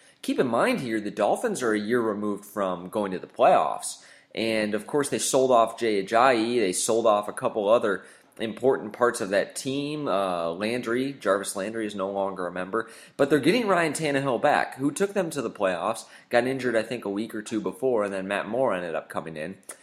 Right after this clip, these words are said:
But before that, they were rolling. And so this, uh, notion, this storyline that they are going to jump to replace Ryan Tannehill, who certainly, it would be an ability move.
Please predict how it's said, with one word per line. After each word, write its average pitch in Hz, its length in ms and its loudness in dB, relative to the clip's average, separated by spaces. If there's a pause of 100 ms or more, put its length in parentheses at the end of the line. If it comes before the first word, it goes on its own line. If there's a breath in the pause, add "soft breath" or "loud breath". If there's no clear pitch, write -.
(220 loud breath)
But 127 200 6
before 143 400 4
that, 107 480 2
they 113 120 4
were 139 160 0
rolling. 131 520 4 (220 soft breath)
And 117 180 -4
so 135 480 6 (340 loud breath)
this, 151 400 2
uh, 123 340 6
notion, 113 720 0
this - 200 -6
storyline 123 480 2
that 101 160 -6
they 123 260 2
are 101 200 2
going 117 340 -4
to 104 200 -10 (100)
jump 147 500 2
to 117 160 -4
replace 131 420 0
Ryan 117 280 0
Tannehill, 104 600 -2
who 104 140 -4
certainly, 107 640 0
it 113 60 6
would 180 200 2
be 156 160 2
an 135 100 2
ability 110 540 2
move. 107 420 -4